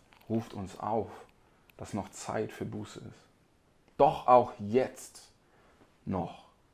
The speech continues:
obwohl das Gericht so kurz bevorsteht, ist Gott dennoch bereit, Gnade walten zu lassen. Wenn das Volk von ganzem Herzen Buße tut und zu ihm umkehrt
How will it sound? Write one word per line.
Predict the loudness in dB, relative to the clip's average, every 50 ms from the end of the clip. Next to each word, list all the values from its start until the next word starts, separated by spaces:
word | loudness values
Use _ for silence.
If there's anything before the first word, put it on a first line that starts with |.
| _ _ -16
obwohl | -12 -10 -8 -4 2 4 6 6 6
das | 4 2 -2
Gericht | -4 -4 -4 -4 -4 -4
so | -2 -2 -2
kurz | 0 0 -2 -4 -4
bevorsteht, | -4 -10 -16 -14 -8 -4 -2 -2 -2 -4 -6 -12 -12 -14 -12
ist | -14 -16 -16 -10 -4
Gott | 0 0 0 -2 -4 -12 -6 _
dennoch | 4 4 4 4 2 0 -2 -6
bereit, | -10 -10 -10 -10 -10 -10 -12 -12 -10
Gnade | -6 -4 -4 -2 -2 -4 -6 -8 -10 -14 -20 -20 -20 -20 -20 _ -4
walten | 0 0 2 0 0 -4
zu | -8 -10 -10 -10
lassen. | -10 -10 -12 -14 -18 -20 -20 -20 _ _ _ _ _ _ _ _ _ _ _ _ _ _ _ _ _ _ _ _ _ _ _ _ _ _ _ _ _ _ _ _ _ _ _ -6
Wenn | 0 2 4
das | 4 2 0
Volk | -4 2 8 10 12 12 12 10 6 2
von | -6 -6 -4 -4 -4 -6 -8 -2 2
ganzem | 2 2 2 2 -4 -2 -2 -2 0
Herzen | 0 -2 -2 -4 -6 -10 -12 -12 -12 -16 -20 -20 _ _ -20 _ _ _ _ _ -8
Buße | -6 -6 -6 -6 -10
tut | -14 -12 -10 -10 -10 -10 -14 -20 -20 _
und | -12 -12 -12
zu | -8 -8 -4 0
ihm | 2 2 2 2
umkehrt | 2 0 -2 -2 -4 -6 -12 -14 -14 -16